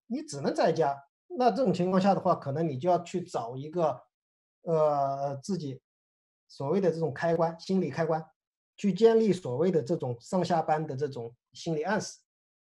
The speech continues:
所以这一点来讲的话，相当关键。而且我这边来讲也是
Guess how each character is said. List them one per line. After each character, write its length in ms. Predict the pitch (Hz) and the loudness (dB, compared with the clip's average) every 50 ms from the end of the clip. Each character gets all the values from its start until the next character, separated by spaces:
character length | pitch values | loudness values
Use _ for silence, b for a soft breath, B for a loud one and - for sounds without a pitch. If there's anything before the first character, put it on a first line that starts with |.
| _ _ _ | _ _ _
所 160 | _ - 196 | _ 0 2
以 80 | 220 220 | 2 4
这 180 | 220 370 370 339 | 4 4 4 6
一 40 | |
点 180 | 247 190 175 175 | 6 4 4 4
来 80 | 165 175 | 2 2
讲 160 | 170 160 139 | 2 2 0
的 80 | 139 139 | 0 2
话， 280 | 180 170 156 143 - b b b b _ _ _ | 4 4 4 4 2 b b b b _ _ _
相 180 | - 196 196 196 | 2 4 4 4
当 160 | 208 208 196 | 4 4 4
关 220 | 185 196 196 202 | 4 4 4 4
键。 220 | 202 220 190 - - _ _ _ _ _ _ _ _ _ _ _ _ _ - | 2 0 -2 -4 -10 _ _ _ _ _ _ _ _ _ _ _ _ _ -2
而 140 | - 220 254 | 2 2 4
且 120 | 254 240 | 6 4
我 220 | 190 151 147 151 160 | 4 4 2 0 0
这 140 | 262 311 240 | 0 0 4
边 360 | 240 226 220 226 233 226 _ _ _ _ | 4 6 6 4 2 0 _ _ _ _
来 200 | - 190 185 202 | -6 -2 -2 0
讲 220 | 196 196 170 143 135 | 2 2 2 0 0
也 200 | 135 131 127 131 | -4 -4 -4 -4
是 480 | 127 - - 214 196 190 175 175 - | -6 -8 -2 0 2 2 2 0 -6